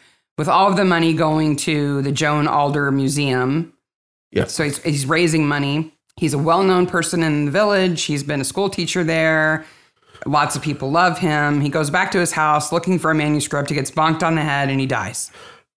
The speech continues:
Speaker 2: Yes.
Speaker 1: Death
Speaker 2: Before
Speaker 1: one.
Speaker 2: he leaves, like, like, this is really every Midsummer episode included in itself because this is blue herrings,
Speaker 1: Yeah,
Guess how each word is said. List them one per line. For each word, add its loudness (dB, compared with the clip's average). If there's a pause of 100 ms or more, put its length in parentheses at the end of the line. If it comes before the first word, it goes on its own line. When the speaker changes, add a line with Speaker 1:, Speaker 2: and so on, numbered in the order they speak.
(120)
Speaker 2:
Yes. 0
Speaker 1:
Death 0
Speaker 2:
Before 6
Speaker 1:
one. 6
Speaker 2:
he 6
leaves, 4 (100)
like, 0
like, -10
this 4
is 4
really 6
every 2
Midsummer 4
episode 2
included 4
in 2
itself -2
because 0
this 4
is 0
blue 6
herrings, 0
Speaker 1:
Yeah, 2